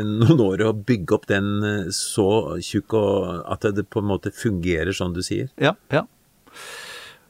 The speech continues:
Speaker 2: Og det er, ehm, det er jo heller ikke det eneste stedet i Norge som, hvor denne type vann finnes, da.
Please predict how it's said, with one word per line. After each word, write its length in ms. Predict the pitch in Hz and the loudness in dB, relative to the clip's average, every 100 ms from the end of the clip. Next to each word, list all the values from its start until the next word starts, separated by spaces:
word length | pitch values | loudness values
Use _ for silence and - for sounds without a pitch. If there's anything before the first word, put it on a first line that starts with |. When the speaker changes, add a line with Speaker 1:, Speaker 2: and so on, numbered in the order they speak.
| _ _ _ | _ _ _
Speaker 2:
Og 140 | 156 156 | 4 6
det 140 | 190 - | 6 4
er, 380 | 110 98 123 | 4 6 6
ehm, 960 | 180 185 175 170 165 151 143 127 127 131 120 | 6 6 6 4 4 2 0 -2 -8 -6 -2
det 100 | - | 0
er 240 | 117 98 165 | 2 2 2
jo 60 | - | 0
heller 340 | 120 107 123 | 0 0 2
ikke 220 | 156 185 | 2 0
det 140 | 214 - - | -2 -2 0
eneste 800 | 240 123 90 98 - - - 147 | 0 0 0 -2 -4 -6 -2 -2
stedet 680 | - - 117 92 95 110 156 | -4 -4 0 2 2 2 2
i 80 | 131 | 2
Norge 540 | 135 127 98 101 131 | 4 2 2 2 2
som, 540 | 143 139 135 131 127 120 | 2 2 2 0 0 2
hvor 160 | 131 127 | 0 4
denne 380 | 135 107 98 110 | 4 4 2 0
type 300 | 123 107 117 | 0 0 0
vann 260 | 98 87 107 | -2 -2 -4
finnes, 680 | - - 120 90 107 165 | -4 -2 -2 -2 -6 -6
da. 100 | - | -8